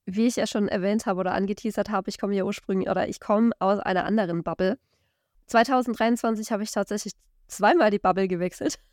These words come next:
<laughs> Am Anfang hatte ich so dieses, ich möchte jetzt gerne wieder fitter werden, weil ich halt die letzten Jahre nicht viel machen konnte, gerade wegen den Unfallfolgen. Und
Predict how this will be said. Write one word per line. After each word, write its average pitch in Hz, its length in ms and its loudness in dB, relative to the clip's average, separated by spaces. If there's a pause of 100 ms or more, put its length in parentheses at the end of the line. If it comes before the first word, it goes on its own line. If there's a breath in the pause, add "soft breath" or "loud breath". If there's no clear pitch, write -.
(120)
<laughs> - 1000 -6
Am 226 160 4
Anfang 233 400 0
hatte 220 160 0
ich 220 160 -4
so 220 380 2
dieses, 208 600 -2
ich - 180 -4
möchte 220 300 0
jetzt 202 220 0
gerne 208 260 2
wieder 180 180 -2
fitter 220 340 0
werden, 196 420 2
weil 190 160 0
ich - 140 -8
halt 196 240 -4 (460)
die 220 60 2
letzten 202 440 2
Jahre 202 640 4 (100)
nicht 226 380 -2
viel 262 160 0
machen 247 280 2
konnte, 240 400 2 (1080)
gerade 220 260 4
wegen 226 180 4
den 220 100 2
Unfallfolgen. 214 760 0 (680)
Und 202 580 2